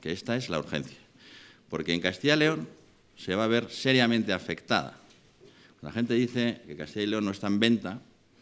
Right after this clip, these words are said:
eh, tiene que explicar ¿Qué va a suceder cuando se pacte esa ley de financiación autonómica con los nacionalistas? ¿Qué le va a ocurrir a esta tierra? Cuando se pacten los presupuestos,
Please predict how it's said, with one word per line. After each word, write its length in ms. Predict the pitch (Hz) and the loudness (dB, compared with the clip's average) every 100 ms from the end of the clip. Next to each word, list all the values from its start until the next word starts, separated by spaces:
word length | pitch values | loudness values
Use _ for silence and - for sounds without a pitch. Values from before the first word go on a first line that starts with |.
| - - - - - - | -20 -20 -20 -20 -18 -12
eh, 400 | 65 65 64 65 - - - _ _ _ _ _ _ _ _ - - _ _ - | -10 -10 -10 -14 -18 -20 -20 _ _ _ _ _ _ _ _ -20 -20 _ _ -4
tiene 200 | 90 95 | 0 2
que 60 | |
explicar 680 | 101 - 104 117 113 120 - - _ _ - _ _ _ _ _ _ _ _ _ - | 0 -2 0 2 2 0 -12 -20 _ _ -20 _ _ _ _ _ _ _ _ _ 6
¿Qué 140 | 117 | 6
va 140 | 107 | 8
a 40 | 101 | 4
suceder 480 | 107 92 98 107 113 | 2 -2 -2 -2 -4
cuando 260 | 87 76 | -4 -4
se 140 | 76 71 | -6 -4
pacte 300 | 107 - 78 | -4 -4 -8
esa 160 | 80 | -4
ley 120 | 78 | -4
de 120 | 76 76 | -4 -6
financiación 500 | - 71 76 71 76 | -8 -10 -10 -6 -6
autonómica 640 | 71 76 113 95 76 65 - - - - _ - | -6 -2 0 0 -2 -10 -14 -20 -20 -20 _ -12
con 160 | 71 | -8
los 120 | 69 71 | -6 -6
nacionalistas? 720 | 69 - 71 90 139 - 67 - _ _ _ _ | -8 -6 -2 -2 -2 -6 -14 -18 _ _ _ _
¿Qué 120 | - | 0
le 120 | 98 | 2
va 280 | 92 95 95 | 6 6 6
a 20 | |
ocurrir 480 | 87 - 85 87 87 | 4 0 -2 0 0
a 40 | 80 | -2
esta 140 | 73 | -4
tierra? 240 | 87 92 | -2 -2
Cuando 200 | 73 73 | -2 -6
se 100 | 76 | -6
pacten 320 | 82 90 95 90 | -6 -6 -4 -6
los 120 | 90 | -6
presupuestos, 600 | 87 95 92 107 117 110 | -8 -6 -4 -4 -4 -6